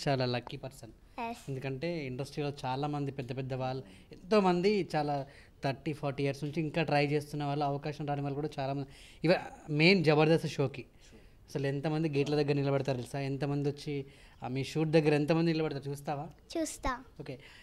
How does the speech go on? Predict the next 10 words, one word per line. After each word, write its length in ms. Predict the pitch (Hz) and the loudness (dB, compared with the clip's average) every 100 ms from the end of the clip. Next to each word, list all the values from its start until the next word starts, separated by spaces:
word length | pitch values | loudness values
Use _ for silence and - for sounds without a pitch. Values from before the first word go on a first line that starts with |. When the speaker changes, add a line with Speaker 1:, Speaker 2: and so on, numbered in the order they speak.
| - | -4
Speaker 1:
అలాంటి 440 | 131 151 180 175 180 | 6 10 10 8 2
స్ట్రగుల్స్, 720 | - 175 170 202 196 220 226 220 - - | 4 4 6 4 6 8 8 4 -10 0
ఆ, 260 | 165 151 151 | 4 6 8
నువ్వు 140 | 165 | 8
ఫేస్ 340 | 170 175 170 | 8 6 8
చేసినావు 280 | 185 170 175 | 6 8 6
మరే? 260 | 151 175 233 - - - - - 285 | 6 4 0 -10 -20 -20 -20 -16 2
స్టార్టింగ్ 580 | 180 160 170 175 190 202 - - - | 6 8 6 2 0 -4 -8 -10 2
అవకాశాల 520 | 147 156 175 175 165 | 4 6 6 8 8
గురించి? 380 | 156 156 180 233 | 8 4 0 -6